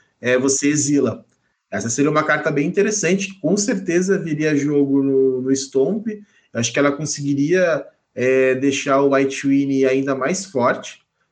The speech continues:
né? Talvez ele pudesse aparecer como uma carta aí de um deck Tier dois no formato,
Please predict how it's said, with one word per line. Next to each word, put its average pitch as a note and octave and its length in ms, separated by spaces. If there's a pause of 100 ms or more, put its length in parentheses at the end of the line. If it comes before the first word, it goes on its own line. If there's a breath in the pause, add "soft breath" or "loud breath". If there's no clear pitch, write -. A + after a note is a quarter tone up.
(140)
né? A#2 240
Talvez A#2+ 300
ele B2+ 140
pudesse B2+ 260
aparecer C3+ 500
como C3+ 140
uma B2 180
carta B2 340
aí B2+ 180
de A#2 200
um A2+ 320
deck A#2+ 240
Tier A#2+ 320
dois C3 340
no C3 120
formato, B2+ 720